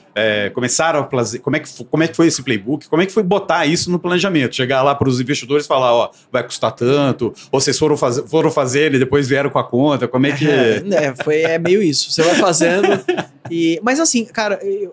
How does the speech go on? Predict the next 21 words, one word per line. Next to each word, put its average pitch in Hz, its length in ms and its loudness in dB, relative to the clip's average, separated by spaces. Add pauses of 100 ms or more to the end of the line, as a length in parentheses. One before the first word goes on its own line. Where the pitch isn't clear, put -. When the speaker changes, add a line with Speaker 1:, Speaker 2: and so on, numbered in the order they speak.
Speaker 2:
eu 196 600 2 (440)
posso 196 180 0
te - 20 -4
falar 190 180 0
que 208 320 -10
acho 170 140 -8
que 208 60 -12
uma 214 100 -4
das 214 120 0
coisas 202 140 -8
que - 80 -4
a - 20 -4
gente 190 120 -6
acertou 185 440 -6
foi 202 140 0
trazer 190 560 2
os 165 100 -6
investidores 165 640 -4
certos 156 320 -4
pra 156 160 -10
empresa. 151 500 -6